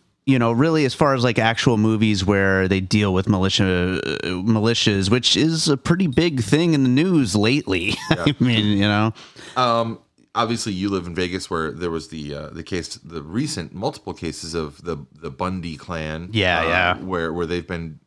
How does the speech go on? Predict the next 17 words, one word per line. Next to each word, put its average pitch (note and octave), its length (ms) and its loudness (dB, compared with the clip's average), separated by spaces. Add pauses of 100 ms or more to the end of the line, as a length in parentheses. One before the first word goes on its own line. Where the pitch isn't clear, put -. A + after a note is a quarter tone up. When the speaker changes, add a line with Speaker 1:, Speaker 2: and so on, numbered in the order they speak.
Speaker 2:
having, E2 460 -8 (460)
where G2+ 140 -2
they G#2+ 120 0
had G2+ 280 -2
had E2 400 -6 (180)
several G#2+ 320 -6
standoffs D#2+ 640 -8
with, D2+ 220 -16
uh, - 20 -20 (140)
federal E2+ 320 -6
authorities D#2+ 480 -8
and E2 100 -16
Bureau D#2+ 320 -8
of D2+ 100 -12
Land D2+ 220 -12
Management. D2+ 500 -12 (520)
Uh, G2+ 300 -2